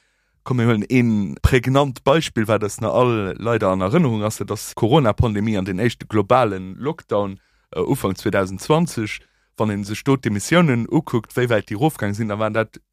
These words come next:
kurzfristig siebzehn Prozent. Was lo auch nicht so extrem aus für den gravierenden Ausschnitt, den dort stattgefunden hat. Da stellt sich natürlich froh, als also Lebensmodell,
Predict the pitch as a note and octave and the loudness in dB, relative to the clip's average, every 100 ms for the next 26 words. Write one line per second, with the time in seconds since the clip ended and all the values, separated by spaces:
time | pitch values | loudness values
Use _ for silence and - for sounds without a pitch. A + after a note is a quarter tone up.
0 | _ C#3+ C3+ - A#2 - G#2 - B2 G#2+ | _ 2 2 0 -6 -6 -12 -4 -4 -4
1 | - G2 - G2+ - F#2+ - _ _ _ | -10 -12 -12 -14 -10 -10 -10 _ _ _
2 | - - A#2 G#2 A2 A#2+ C3 A#2+ A#2 - | -18 0 2 2 0 2 2 2 -2 -10
3 | _ _ _ _ G#2+ A2 C#3 C#3 - A2 | _ _ _ _ -8 2 4 4 0 -8
4 | - - - C3 F#2 - E2+ G#2 - - | -10 -10 -2 -2 -2 -6 -6 -6 -10 -10
5 | - B2 A#2+ - A2 G2 G2+ A#2+ A2 G2+ | 4 4 4 0 -4 0 2 4 2 -2
6 | G2+ - A#2+ - G2+ F#2+ - _ _ _ | -4 -2 -2 -2 -6 -8 -8 _ _ _
7 | - F#2+ G2 F#2+ - A#2+ - - - - | -6 -2 0 -2 0 -2 -2 -10 -12 -10
8 | - - _ _ _ _ B2 B2 C3+ B2 | -12 -12 _ _ _ _ 0 2 0 0
9 | - A2+ G2 B2 A2 - - C3 B2+ G#2+ | -4 -8 -4 -2 -4 -6 -4 0 0 -2
10 | - C#3 C#3+ - A#2 A2+ A2 D3+ D#3 G2+ | -2 -2 -2 -4 -6 -4 -2 2 2 0
11 | F#2+ - A#2 G#2 F2+ F2 G2+ | -8 -8 -2 -2 0 -2 -2